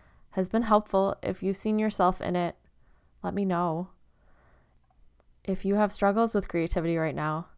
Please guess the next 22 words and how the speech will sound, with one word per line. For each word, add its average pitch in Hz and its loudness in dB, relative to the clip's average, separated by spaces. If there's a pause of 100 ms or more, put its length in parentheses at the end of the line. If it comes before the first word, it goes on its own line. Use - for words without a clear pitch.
(180)
you're 180 -4
absolutely 190 0
not 170 0
alone. 151 -2 (920)
Or 185 4
are 175 2
you 180 2
ever 175 4
alone 156 0
if - -10
this 160 -2
happens, 151 -2
pandemic 208 4
or 143 -4
not? 143 -4 (880)
But 180 4 (1040)
I 185 -4
guess 202 -2
that's - -2
my 180 0
main 175 -2
thing 175 -2